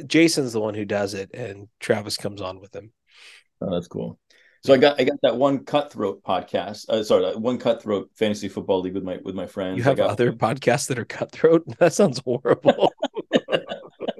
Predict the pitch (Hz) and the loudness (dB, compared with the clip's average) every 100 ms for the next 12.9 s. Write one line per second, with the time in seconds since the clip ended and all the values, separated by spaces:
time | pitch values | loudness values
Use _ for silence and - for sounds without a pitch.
0 | - - - - 254 - - - 180 151 | -10 -12 -18 -16 -14 2 2 6 4 4
1 | 147 147 143 135 127 117 117 101 98 92 | 0 0 2 0 0 0 0 0 -2 -4
2 | 107 127 123 110 104 98 - _ _ _ | -2 0 2 2 0 -2 -12 _ _ _
3 | 135 139 147 143 131 120 135 135 120 120 | 4 6 6 4 2 2 4 4 2 2
4 | 123 120 110 110 113 110 113 - 107 107 | 2 0 -2 -4 -2 2 0 2 4 6
5 | 110 107 107 104 104 104 110 104 107 101 | 4 2 0 -2 -2 -4 -6 -6 -4 -2
6 | 101 98 95 _ _ _ _ _ - - | 0 0 -4 _ _ _ _ _ -4 2
7 | 110 104 120 123 - - - 143 202 - | 2 2 2 4 4 0 2 2 2 0
8 | 127 107 104 104 _ _ _ _ - 107 | 0 2 0 -6 _ _ _ _ -4 0
9 | 104 110 117 127 127 - - 101 101 98 | 2 2 2 2 0 -4 -8 -4 -2 -2
10 | 98 110 - _ _ 104 104 127 123 123 | -4 -6 -10 _ _ -4 0 2 2 2
11 | - 117 117 98 - - _ _ _ _ | 0 2 2 0 -6 -14 _ _ _ _
12 | _ _ _ 107 107 117 - - | _ _ _ 0 0 0 -4 -8